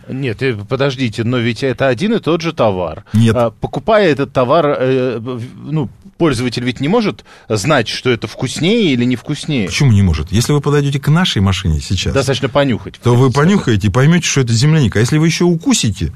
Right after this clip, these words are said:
Speaker 2: то вы больше никакой земляники есть не будете.
Speaker 1: То есть
Speaker 2: По одной
Speaker 1: вы, вы, получается, уверены в качестве и можете задирать цену.
Speaker 2: Мало того, я не только, знаете, мы же смотрим на рынок. И если у нашей, э, палатки,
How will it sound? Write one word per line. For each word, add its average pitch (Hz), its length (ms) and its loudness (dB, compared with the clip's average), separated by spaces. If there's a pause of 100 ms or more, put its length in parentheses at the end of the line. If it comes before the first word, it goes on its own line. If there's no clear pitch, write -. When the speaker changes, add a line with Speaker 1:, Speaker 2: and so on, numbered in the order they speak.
(380)
Speaker 2:
то 139 80 2
вы 165 80 4
больше 190 340 2
никакой 143 360 0
земляники 160 380 2
есть 123 220 0
не 110 80 2
будете. 73 340 -2
Speaker 1:
То 76 80 0
есть 123 140 2
Speaker 2:
По 175 80 2
одной 247 180 2
Speaker 1:
вы, 156 60 -8
вы, 156 140 0
получается, 156 500 0
уверены 123 400 2
в 110 60 -8
качестве 185 440 0
и 127 40 2
можете 147 320 -2
задирать 107 400 0
цену. 87 260 -10 (100)
Speaker 2:
Мало 87 300 2
того, 80 280 0 (140)
я 87 160 2
не 95 100 4
только, 180 380 -2
знаете, 117 280 0
мы 120 160 2
же 208 100 2
смотрим 165 340 0
на 135 120 2
рынок. 82 200 0 (200)
И 113 80 2
если 196 300 2
у 143 100 4
нашей, 101 340 0 (520)
э, 104 200 2
палатки, 110 580 2